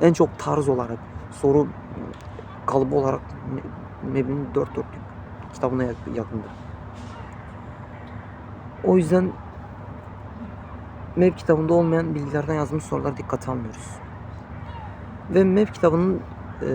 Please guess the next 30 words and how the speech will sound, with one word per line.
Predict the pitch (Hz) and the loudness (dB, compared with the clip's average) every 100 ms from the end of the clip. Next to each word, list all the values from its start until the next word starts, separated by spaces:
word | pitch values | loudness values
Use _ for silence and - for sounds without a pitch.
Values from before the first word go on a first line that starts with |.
| 131 120 | 2 6
dört | 151 156 | 6 6
dörtlük | 139 127 - | 0 -4 -2
test | 151 - | -2 0
elinizde | 143 135 139 123 139 | -2 -2 -4 0 2
varsa | 139 135 143 - - | 2 -2 -6 -2 6
onu | 160 | 6
çözerseniz | 165 151 143 156 143 143 | 6 4 2 2 0 -2
çok | - - | -4 -6
güzel | - 123 | -6 -4
olur, | 113 - - - | -2 -4 -6 -6
mükemmel | - 123 120 113 | -4 -2 0 -2
olur. | 104 - - - - - - - - - - - - | -4 -10 -12 -12 -12 -12 -12 -12 -12 -12 -12 -4 0
Ekstra | 190 165 | 2 4
diyebileceğim | 151 147 135 139 | 4 4 2 -2
bir | |
şey | 135 139 | 0 -2
yok, | - | -2
bu | - | -2
kadar. | 135 120 113 - - - - - - - | 0 -2 -4 -4 -4 -4 -8 -10 -10 0
Neyse | 165 175 - 160 | 8 8 8 4
video | 160 160 | 8 8
bu | 156 | 8
kadardı. | 156 139 127 135 160 - - - - - - - - - - - 143 131 | 8 10 8 6 -2 -8 -12 -12 -12 -12 -12 -12 -12 -12 -12 -8 -6 -2
Videonun | 151 147 165 170 | 2 4 8 8
başından | 143 156 | 6 4
söyledim | 160 156 143 | 4 4 6
ama | 160 147 | 8 8
tekrar | 151 156 135 | 8 6 2
söyleyeyim. | - 131 139 | 2 2 2
Lütfen | 147 151 | 4 4